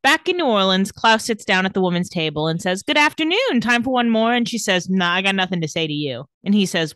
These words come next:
"Well, that's not very amiable, is it? You don't even know me." She says, "Yeah, but the gag is I do know who you are. Uh, you're half vampire, half beast. You're a hybrid." And he says, "Well,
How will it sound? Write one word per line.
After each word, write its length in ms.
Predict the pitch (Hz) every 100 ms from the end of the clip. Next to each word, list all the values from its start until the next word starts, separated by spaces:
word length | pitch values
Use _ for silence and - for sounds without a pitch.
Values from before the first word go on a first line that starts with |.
| -
"Well, 100 | 185
that's 260 | 185 180
not 220 | 160 143 -
very 220 | 143 143
amiable, 560 | 160 170 147 135 131 131
is 160 | 139
it? 160 | 160 170
You 100 | 165
don't 100 | 165
even 260 | 151 135 131
know 200 | 139 190
me." 300 | 95 - - _ _
She 120 | 196
says, 260 | 190 175 - _
"Yeah, 600 | 175 175 247 214 175 175
but 280 | 165 190 - -
the 80 | 196
gag 300 | 233 240 202
is 120 | 190
I 80 | 175
do 180 | 180
know 160 | 185 196
who 120 | 190
you 200 | 175 139
are. 280 | 139 143 180 - - _ -
Uh, 200 | 175 156
you're 360 | 135 170 165 160
half 300 | - 240 262 226
vampire, 420 | 214 214 208 208
half 220 | 214 302
beast. 340 | 165 160 - 151
You're 200 | 160 160
a 160 | 143 143
hybrid." 440 | 135 127 - - _ -
And 140 | 180
he 100 | 190 175
says, 340 | 170 160 147
"Well, 460 | 170 165 151 147